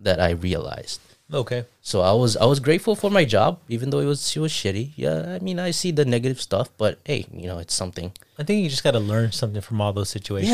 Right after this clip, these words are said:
Speaker 1: Yeah,
Speaker 2: right?
Speaker 1: yeah,
Speaker 2: Pe-,
Speaker 1: definitely.
Speaker 2: you, it's easy to get complacent somewhere 'cause you sit there and you go like, "Ah, I can do this job with my eyes closed."
Speaker 1: Mm.
Speaker 2: Right?
Speaker 1: Yeah, yeah.
Speaker 2: And so, um,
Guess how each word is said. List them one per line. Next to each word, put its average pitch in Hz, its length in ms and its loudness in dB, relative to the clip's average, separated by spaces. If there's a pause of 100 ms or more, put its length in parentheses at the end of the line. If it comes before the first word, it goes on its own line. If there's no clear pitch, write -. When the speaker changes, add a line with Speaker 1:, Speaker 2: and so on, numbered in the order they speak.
(120)
Speaker 1:
Yeah, 107 40 2
Speaker 2:
right? 107 220 0
Speaker 1:
yeah, 156 180 2
Speaker 2:
Pe-, 107 40 2
Speaker 1:
definitely. 165 460 4
Speaker 2:
you, 180 80 0 (280)
it's 143 200 -8
easy 139 260 -2
to 123 60 0
get 113 140 -2
complacent 110 520 -4
somewhere 101 260 -2
'cause 101 280 -8 (640)
you 123 100 -8
sit 135 200 -4
there 131 120 2
and 120 80 0
you 113 60 -2
go 117 100 0
like, 110 160 0
"Ah, 135 160 -2
I 131 60 -2
can 135 120 -4
do 113 160 0
this 101 100 -4
job 98 220 0
with 98 60 -4
my 95 140 -4
eyes 95 100 -6
closed." 87 360 -10 (220)
Speaker 1:
Mm. 90 280 -6 (380)
Speaker 2:
Right? 104 120 0
Speaker 1:
Yeah, 87 160 2 (120)
yeah. 90 220 -4 (340)
Speaker 2:
And 110 140 -12
so, 110 580 -2
um, 104 420 -4